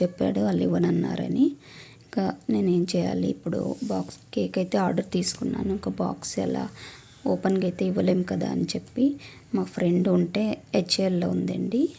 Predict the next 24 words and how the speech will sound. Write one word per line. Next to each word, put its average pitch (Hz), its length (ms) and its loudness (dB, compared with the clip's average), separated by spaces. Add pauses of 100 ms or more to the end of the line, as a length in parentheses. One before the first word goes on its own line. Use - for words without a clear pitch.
(300)
ఆ, 214 40 0
అంటే 196 580 0
ఇంతకుముందు 180 440 2
మేము 185 460 2
క్వార్టర్స్లో 185 540 2
ఉన్నాం 180 240 4
కదా, 190 280 2 (460)
అక్కడ 190 240 0
నాకు 175 260 2
ఒక - 160 -4
బెస్ట్ 180 320 -2
ఫ్రెండ్ 175 380 2
ఉంది. 175 440 4 (520)
తను 185 220 4 (220)
నేను 196 220 6
ఎప్పుడు 185 320 2
రమ్మన్నా 190 600 4 (100)
ఎక్కడికైనా 185 600 2
వచ్చేస్తుంది 180 640 0
పాపం, 196 460 2 (520)
మా 190 200 2
వారు 180 260 2
లేరు 180 240 2
కాబట్టి 190 720 2